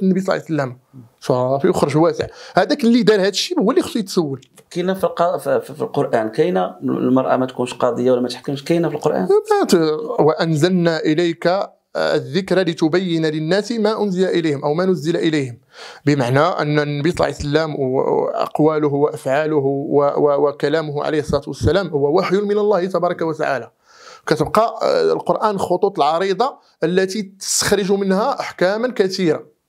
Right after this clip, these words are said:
Speaker 1: آه، ما تضربش الكتاب وما تضربش السنة. إيوا هذا هو اللي كاين. ما
Speaker 2: دابا أنا
Speaker 1: شنو.
Speaker 2: بغيت غير نفهم الطبيبة غتحل لك القلب ديالك.
Speaker 1: الله يحفظها وينجيها.
Speaker 2: وقلبي غتحل لي قلبي
Speaker 1: الله
Speaker 2: أنا
Speaker 1: يحفظها وينجيها.
Speaker 2: ومصارني ومصارنك وغتعرفتي شنو؟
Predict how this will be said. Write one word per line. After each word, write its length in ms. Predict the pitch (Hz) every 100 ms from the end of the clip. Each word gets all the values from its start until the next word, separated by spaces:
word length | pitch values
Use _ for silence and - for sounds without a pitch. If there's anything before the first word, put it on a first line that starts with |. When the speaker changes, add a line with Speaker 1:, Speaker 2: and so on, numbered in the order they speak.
| _ _ -
Speaker 1:
آه، 80 | 151
ما 100 | 208
تضربش 300 | 147 180 -
الكتاب 560 | 160 185 185 254 254 -
وما 140 | 233 285
تضربش 220 | 302 226
السنة. 440 | - 220 175 147 - _ _ _ 349
إيوا 160 | 339
هذا 100 | 339
هو 100 | 330
اللي 100 | 285
كاين. 340 | - 147 139 - -
ما 100 | -
Speaker 2:
دابا 140 | 151
أنا 40 | 151
Speaker 1:
شنو. 80 | 156
Speaker 2:
بغيت 200 | 151 151
غير 120 | 175
نفهم 280 | 185 120 104
الطبيبة 580 | 104 123 131 131 196 - - 127
غتحل 300 | - 117 104
لك 140 | 110
القلب 340 | 110 185 180
ديالك. 440 | 123 110 92 - _ _ -
Speaker 1:
الله 140 | 143 135
يحفظها 300 | - - 123
وينجيها. 500 | 123 120 156 135 -
Speaker 2:
وقلبي 460 | - - 175 143 101
غتحل 220 | - 101
لي 100 | 110
قلبي 320 | 107 110 107
Speaker 1:
الله 120 | 123
Speaker 2:
أنا 80 | 139
Speaker 1:
يحفظها 160 | 139 123
وينجيها. 240 | 110 110
Speaker 2:
ومصارني 540 | 107 - 113 110 113 147
ومصارنك 600 | 117 - 101 113 139 117
وغتعرفتي 500 | 107 - - 85 -
شنو؟ 260 | - 87